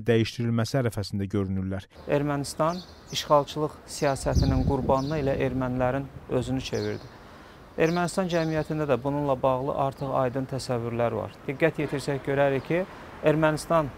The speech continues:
Speaker 2: cəmiyyətində bu gün heç bir siyasi qüvvəyə etimad yoxdur. Çünki siyasi qüvvələr vaxtilə elektoratın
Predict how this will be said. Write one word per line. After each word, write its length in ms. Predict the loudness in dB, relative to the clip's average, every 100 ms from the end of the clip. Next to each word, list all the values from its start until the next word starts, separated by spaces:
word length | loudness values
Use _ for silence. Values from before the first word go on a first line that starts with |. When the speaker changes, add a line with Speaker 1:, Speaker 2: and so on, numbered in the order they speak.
| -16 -4
Speaker 2:
cəmiyyətində 760 | 0 2 2 0 0 -2 -2 -2 -2
bu 100 | -2 2
gün 220 | 0 0
heç 200 | 0 0
bir 160 | -2 -2
siyasi 400 | 2 2 2 -4 -2
qüvvəyə 420 | 0 4 4 4 0 -8 -8 2
etimad 420 | 4 6 4 6 6
yoxdur. 400 | 6 4 -2 -2 -6 -4 -4 -6 -8 0
Çünki 400 | 2 4 4 4 2 -4 -16 -16 -16 -16
siyasi 560 | -4 6 8 8 4 -2 -2 0
qüvvələr 540 | 2 4 4 2 0 -4 2
vaxtilə 580 | 4 4 2 -2 0 0 0
elektoratın 720 | -2 0 0 0 0 -4 -4